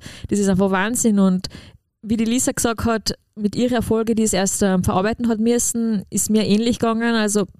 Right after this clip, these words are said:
bei mir hat der Heimatverein im August ein bisschen einen Empfang gemacht und ich hab erst da eigentlich richtig realisiert, wie viel wert das für die Leute ist, also für die Fans und für die Familie und, ähm,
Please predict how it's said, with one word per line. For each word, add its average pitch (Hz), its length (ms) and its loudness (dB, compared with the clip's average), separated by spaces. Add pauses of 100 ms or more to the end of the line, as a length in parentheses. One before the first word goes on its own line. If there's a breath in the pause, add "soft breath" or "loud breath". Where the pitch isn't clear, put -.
bei 208 100 0
mir 226 180 2
hat 220 220 0
der 196 140 0
Heimatverein 202 640 0
im 185 80 -6
August 240 440 -2
ein 196 60 2
bisschen 220 240 -2
einen 202 160 2
Empfang 190 280 0
gemacht 233 420 -2 (420 loud breath)
und 208 220 0
ich 226 140 2
hab 226 120 -2
erst - 320 0
da 220 220 2
eigentlich 214 540 0
richtig 254 360 -4
realisiert, 208 560 0 (100)
wie 247 160 0
viel 208 280 -2
wert 196 260 -2
das - 260 0
für - 140 -2
die 196 80 -2
Leute 190 320 -2
ist, 190 420 2
also 185 220 2
für 185 140 0
die 185 80 0
Fans 208 420 -2
und 202 140 2
für 202 160 -2
die 190 80 2
Familie 202 640 0 (460 loud breath)
und, 190 540 2
ähm, 185 460 0